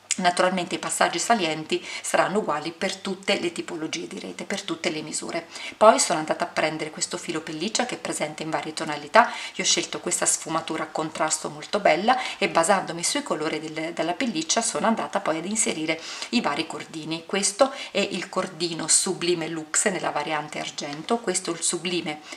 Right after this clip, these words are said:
invece beige per quanto riguarda i cordini. Poi ovviamente, eh, vi dicevo, servirà la rete,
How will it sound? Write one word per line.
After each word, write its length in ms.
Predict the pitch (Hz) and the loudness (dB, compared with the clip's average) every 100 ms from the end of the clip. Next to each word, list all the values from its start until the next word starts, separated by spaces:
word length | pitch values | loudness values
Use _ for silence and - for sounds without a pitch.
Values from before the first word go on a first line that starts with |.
| - | -6
invece 380 | 175 156 - 165 | 0 2 2 0
beige 480 | 156 151 170 320 - - | 0 2 4 2 0 -8
per 160 | 160 - | -10 0
quanto 260 | 160 165 | 0 2
riguarda 440 | 165 160 160 160 - | -4 2 2 2 -4
i 120 | 170 | -6
cordini. 600 | - 156 160 160 233 294 - - - | -8 -8 -6 0 0 0 -6 -10 6
Poi 240 | 190 180 175 | 8 8 4
ovviamente, 640 | 175 165 165 151 - - | 0 0 0 -4 -8 -8
eh, 120 | 160 | -4
vi 140 | 160 | -2
dicevo, 480 | 175 170 - 156 160 | 0 2 0 -2 -2
servirà 480 | - - 170 160 156 160 | 0 2 2 0 -2 -2
la 120 | 160 | -2
rete, 320 | 190 240 | -2 2